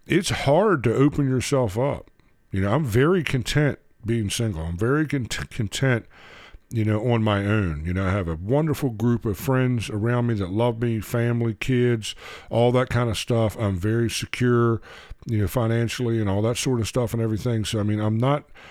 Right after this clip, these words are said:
stressing on any of those fronts, but, you know, the thought and the idea of having to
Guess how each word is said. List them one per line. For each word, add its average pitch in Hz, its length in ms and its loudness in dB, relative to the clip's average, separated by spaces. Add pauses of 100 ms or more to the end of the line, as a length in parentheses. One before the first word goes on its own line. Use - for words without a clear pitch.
(120)
stressing 147 600 0
on 120 160 0
any 113 240 2
of 101 80 0
those 98 280 0 (180)
fronts, 131 540 -2
but, 101 300 -2 (580)
you 117 160 0
know, 110 80 0
the 92 160 -2
thought 135 440 0
and 101 80 0
the 98 100 -2
idea 110 720 0
of 90 100 -2
having 95 480 -2
to 92 400 -2